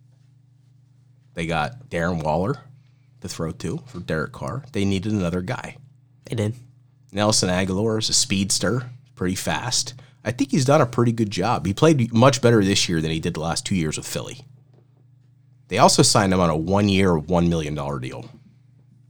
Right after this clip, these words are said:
Speaker 2: Would you sign him to, like, at least, like, a three?
Speaker 1: No.
Speaker 2: Oh.
Speaker 1: I just think for a one-year, one million dollar deal is pretty awesome.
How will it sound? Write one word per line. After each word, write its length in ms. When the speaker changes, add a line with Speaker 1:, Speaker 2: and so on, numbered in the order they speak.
Speaker 2:
Would 120
you 80
sign 200
him 100
to, 60
like, 120
at 60
least, 160
like, 100
a 40
three? 320
Speaker 1:
No. 320
Speaker 2:
Oh. 180
Speaker 1:
I 100
just 160
think 160
for 180
a 60
one-year, 400
one 220
million 220
dollar 180
deal 220
is 80
pretty 200
awesome. 380